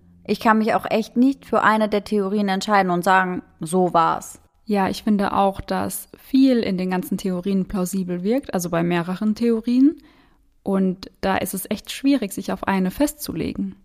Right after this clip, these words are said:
Speaker 1: Ja, finde ich auch, weil es gibt eben wirklich viele plausible Anhaltspunkte in den verschiedenen Theorien,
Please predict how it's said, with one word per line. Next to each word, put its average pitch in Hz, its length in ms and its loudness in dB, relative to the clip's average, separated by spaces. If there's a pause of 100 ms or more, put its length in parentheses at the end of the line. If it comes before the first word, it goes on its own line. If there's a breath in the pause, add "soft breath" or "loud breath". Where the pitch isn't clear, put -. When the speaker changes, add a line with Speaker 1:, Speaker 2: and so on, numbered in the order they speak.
(120)
Speaker 1:
Ja, 214 280 -2 (120)
finde 196 300 -4
ich - 160 -12
auch, 185 400 0
weil 196 320 4 (260)
es - 160 -6
gibt 226 220 -2
eben 196 320 2
wirklich 196 480 -2
viele 214 500 4
plausible 190 920 0
Anhaltspunkte 247 1000 0 (100)
in 233 80 2
den 254 120 4
verschiedenen 247 480 0
Theorien, 247 540 0